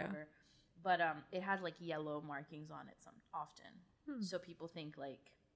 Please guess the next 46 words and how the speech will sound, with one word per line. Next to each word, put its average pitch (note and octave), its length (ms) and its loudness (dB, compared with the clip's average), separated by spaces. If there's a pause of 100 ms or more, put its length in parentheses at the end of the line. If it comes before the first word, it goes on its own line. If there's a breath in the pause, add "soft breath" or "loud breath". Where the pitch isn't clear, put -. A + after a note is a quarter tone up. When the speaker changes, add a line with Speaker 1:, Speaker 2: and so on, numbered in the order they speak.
(840)
Speaker 1:
that's D3 340 -2
the G3 180 -8
A A3 260 4
I. G#3+ 400 10
Some F3+ 140 -2
people E3+ 200 -8
are C#3+ 100 0
convinced D3+ 480 -6
they C#3 80 -4
see D#3 140 -6
the D3+ 120 -6
letters F#3 260 2
in F3+ 140 -2
there. E3+ 160 6
It's E3+ 160 -4
like, E3+ 100 -8
oh, C#3+ 80 2
it's D3+ 140 -4
a, D#3+ 80 0
there's E3+ 220 -2
a E3 40 -4 (140)
whole, G#3+ 720 2 (500 soft breath)
um, D#3 500 8 (300)
Speaker 2:
Wow. G3 220 8
Speaker 1:
group E3+ 320 8
of, D3+ 180 4
like, C#3+ 320 6
yeah, D3 300 8
scholars D3 560 8
trying C3+ 160 -2
to C3 60 -4
figure - 280 -8
all - 160 -2
of - 80 -8
this - 160 -6
out. - 160 2
So - 100 -4
I G#3+ 120 12
think G#3+ 180 6
it's A3 80 6
Speaker 2:
That's - 140 2
so G3 160 10
Speaker 1:
pretty - 100 0
Speaker 2:
fun. F#3 140 6
Speaker 1:
interesting. F3+ 300 4 (1300 loud breath)
Um, E3 460 8